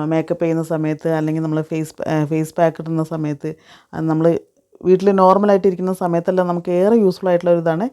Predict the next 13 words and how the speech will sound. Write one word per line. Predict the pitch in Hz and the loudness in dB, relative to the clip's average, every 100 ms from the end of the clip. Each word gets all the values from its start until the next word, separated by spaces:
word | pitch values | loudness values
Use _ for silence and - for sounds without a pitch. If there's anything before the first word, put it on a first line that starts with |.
| _ - _ | _ -20 _
ഈ | 180 | 2
ഒരു | 185 170 | 4 6
ബാൻഡ്. | 160 156 151 - | 4 2 0 -4
ആ | 202 | -4
ബാൻഡിന് | 202 180 170 190 | 0 0 0 -2
വേണ്ടിയിട്ട് | 180 170 170 | -2 -4 -4
ഞാനിതാ | 170 165 175 226 _ _ _ - | -4 -2 -2 -4 _ _ _ -4
സൂചി | 175 175 | 0 2
നൂലും | 180 165 165 | 2 2 0
എടുത്തിട്ട്, | 156 160 190 269 - - | 0 -4 -2 -4 -4 -8
ഏഹ്, | 160 156 | -4 -4
തുന്നുന്നുണ്ട് | 156 170 165 156 143 | -2 0 0 0 -2
ട്ടോ. | 139 | -4